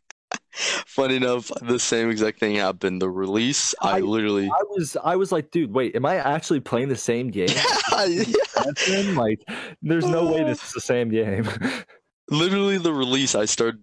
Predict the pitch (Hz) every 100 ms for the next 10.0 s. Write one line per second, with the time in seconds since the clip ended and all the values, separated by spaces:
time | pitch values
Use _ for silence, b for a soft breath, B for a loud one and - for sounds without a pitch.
0 | _ - 95 90 98 101 95 90 87 87
1 | 92 90 85 85 85 - - 87 90 90
2 | 90 - - 90 90 107 B B - 98
3 | 95 90 - 104 98 95 90 95 92 85
4 | 95 90 95 107 95 95 98 92 85 82
5 | 90 87 85 85 87 87 82 87 92 104
6 | - _ _ - - _ _ - 87 101
7 | 90 90 90 85 85 - _ 95 95 90
8 | 95 95 _ 131 123 123 - 113 - 107
9 | 101 156 233 95 82 - 87 87 120 110